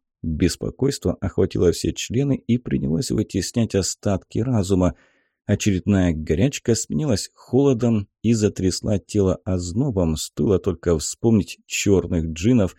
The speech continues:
появляющихся из скалы и сеющих смерть вокруг себя. Страшные, беспощадные, умелые и теперь идущие по пятам. Пластун наклонился к уху и жарко зашептал.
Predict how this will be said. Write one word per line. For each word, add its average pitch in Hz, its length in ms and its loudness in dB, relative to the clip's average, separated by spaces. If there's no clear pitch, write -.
появляющихся 95 920 2
из 90 200 -2
скалы 107 420 0
и 98 100 2
сеющих 92 760 0
смерть 110 540 0
вокруг 95 400 -2
себя. 92 480 0
Страшные, 85 1040 -2
беспощадные, 98 1600 -2
умелые 95 640 2
и - 160 -2
теперь 120 460 0
идущие 98 640 0
по - 240 -4
пятам. 117 720 0
Пластун 127 500 2
наклонился 95 600 0
к - 140 -4
уху 127 240 2
и 87 60 2
жарко 90 420 0
зашептал. - 720 0